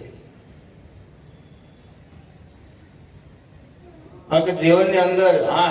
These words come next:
આજથી સારું દેખાય નહીં એની ઉર્જા આપણને નક્કી કરાવી દેશે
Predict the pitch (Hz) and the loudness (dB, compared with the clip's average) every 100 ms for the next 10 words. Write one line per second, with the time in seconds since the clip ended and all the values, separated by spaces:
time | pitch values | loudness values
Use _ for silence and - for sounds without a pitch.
0 | 175 180 - 185 165 - - - - - | -2 -4 0 2 2 -2 -10 -18 -20 -20
1 | - - - - - - - - - - | -20 -20 -20 -20 -20 -20 -20 -20 -20 -20
2 | - - - - - - - - - - | -20 -20 -20 -20 -20 -20 -20 -20 -20 -10
3 | 143 135 170 156 156 156 165 165 160 160 | -2 0 0 2 2 4 2 2 -2 -2
4 | 170 147 151 156 175 160 - 165 143 143 | -2 0 0 2 2 2 0 -2 -2 -2
5 | 165 - 131 127 117 117 117 | -4 0 0 0 -2 -4 -6